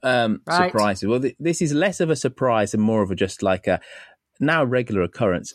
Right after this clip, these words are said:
Speaker 1: Mister Andrew Horn, the man, uh, the,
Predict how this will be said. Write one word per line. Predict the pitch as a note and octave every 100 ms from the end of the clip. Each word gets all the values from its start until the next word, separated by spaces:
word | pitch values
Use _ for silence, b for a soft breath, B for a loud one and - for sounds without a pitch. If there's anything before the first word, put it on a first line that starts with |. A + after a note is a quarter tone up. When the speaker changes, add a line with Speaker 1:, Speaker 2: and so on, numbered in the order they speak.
| -
Speaker 1:
Mister | F#2+ E3 - -
Andrew | D#3+ D3+ C#3 B2
Horn, | A#2+ A2+ E2+ - _ _ _ _ _ _ _ -
the | A2 A2+
man, | A2 G#2+ G#2 G2
uh, | F#2+ F#2 F#2+
the, | G2+ E2